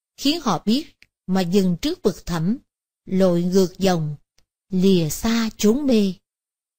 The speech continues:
Giải thích thêm, kỳ tích sống lại từ chỗ chết phát sinh và bắt nguồn từ tâm tỉnh giác tu sửa.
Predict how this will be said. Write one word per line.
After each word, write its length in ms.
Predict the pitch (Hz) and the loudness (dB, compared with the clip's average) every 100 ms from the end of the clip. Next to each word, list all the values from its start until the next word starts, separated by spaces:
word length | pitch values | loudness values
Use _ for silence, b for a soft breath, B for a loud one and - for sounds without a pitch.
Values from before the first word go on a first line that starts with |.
| _ | _
Giải 320 | 196 190 175 202 | -4 -2 -2 -4
thích 180 | 294 - | -6 -4
thêm, 340 | 233 226 208 196 _ _ _ _ _ _ _ - | -4 -2 -2 -4 _ _ _ _ _ _ _ -2
kỳ 220 | 214 190 | 0 0
tích 200 | 233 330 | -2 -6
sống 260 | - 330 339 | -4 -6 -4
lại 260 | 214 160 165 | -2 -2 -4
từ 240 | - 190 170 | -2 -2 -2
chỗ 160 | - 240 | -2 -4
chết 360 | - 277 349 - | -2 -4 -4 -8
phát 300 | - 311 - | -12 -12 -6
sinh 320 | 269 240 226 - _ _ - | -2 -2 -2 -8 _ _ -8
và 180 | 202 | -6
bắt 200 | 196 339 | -4 -4
nguồn 380 | 254 208 196 190 - | 0 2 2 0 0
từ 260 | 208 185 | 0 0
tâm 240 | 180 277 247 | -2 -4 -2
tỉnh 280 | 208 180 196 | 0 0 -2
giác 360 | 277 359 - | -2 -4 -8
tu 180 | 285 269 | -6 -4
sửa. 460 | - 180 160 220 | -4 -6 -6 -8